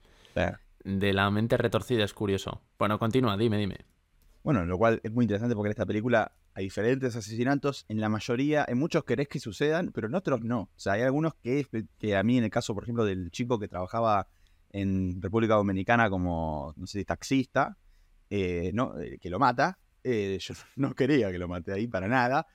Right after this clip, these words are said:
Speaker 1: lo mata y ahí es cuando te, te alejás un poco del personaje principal, yo creo, y ahí vas jugando un poco con esa distancia entre quererlo y no quererlo.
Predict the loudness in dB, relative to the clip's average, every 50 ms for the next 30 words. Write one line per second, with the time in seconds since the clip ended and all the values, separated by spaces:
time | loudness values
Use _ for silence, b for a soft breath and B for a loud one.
0 | _ _ _ _ _ _ -6 -2 2 2 2 4 4 2 2 2 0 -2 -2 0
1 | 0 0 0 -2 -2 -2 0 0 0 -2 -6 _ _ -2 -2 -2 -2 -2 -2 -2
2 | 0 2 2 0 2 0 -4 -2 -2 -2 -2 -2 -2 -4 -4 -4 -2 -2 -2 -4
3 | -6 -12 -12 -12 -12 -8 -6 -6 -6 -6 -6 -4 -2 2 2 2 2 2 0 2
4 | 0 0 -2 -4 -12 -16 _ -4 0 2 4 4 4 4 2 2 2 0 2 2
5 | 2 2 2 0 -2 -2 -2 -2 -2 -2 -2 -4 -2 -2 -4 -6 -6 -8 -10 -6
6 | -4 -2 0 0 0 0 -2 -2 0 0 0 0 0 -2